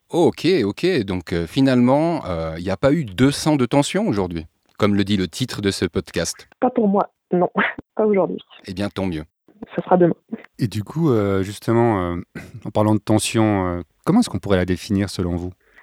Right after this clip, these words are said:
Speaker 2: Euh, alors, l'attention aux urgences, c'est un terme qui signifie le nombre de patients qui sont présents en même temps à, aux urgences,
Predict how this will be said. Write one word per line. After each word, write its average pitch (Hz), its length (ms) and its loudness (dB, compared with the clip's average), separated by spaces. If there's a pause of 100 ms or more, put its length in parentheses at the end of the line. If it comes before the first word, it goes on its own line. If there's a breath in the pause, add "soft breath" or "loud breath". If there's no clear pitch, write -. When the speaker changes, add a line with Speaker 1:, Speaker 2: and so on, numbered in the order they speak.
(260 soft breath)
Speaker 2:
Euh, 196 440 2 (120)
alors, 180 300 0
l'attention 233 680 0
aux 226 80 2
urgences, 214 760 0 (240)
c'est 240 320 2
un 190 220 2
terme 240 280 2
qui 202 460 0
signifie 180 420 2 (420 loud breath)
le 190 380 2
nombre 220 300 2
de 233 100 2
patients 220 400 0
qui 208 140 -8
sont 190 100 -4
présents 226 560 2
en 202 80 0
même 202 220 2
temps 240 260 0 (140)
à, 185 420 2 (380)
aux 202 60 2
urgences, 175 440 -2